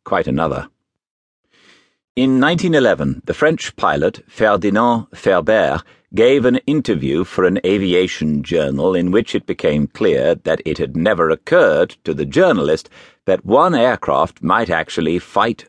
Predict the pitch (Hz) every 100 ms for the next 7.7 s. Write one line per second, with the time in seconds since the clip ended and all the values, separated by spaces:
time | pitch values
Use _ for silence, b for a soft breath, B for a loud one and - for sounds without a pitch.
0 | - 113 139 139 - 92 - 92 90 87
1 | 117 175 98 67 - _ _ _ _ 98
2 | 143 190 233 110 - _ _ 76 71 -
3 | - 85 73 73 73 - _ _ _ _
4 | _ _ - 123 - 131 120 - - 123
5 | 110 107 - 107 87 110 98 - 104 117
6 | - 92 92 82 73 - 123 - 139 117
7 | 80 76 78 131 123 113 175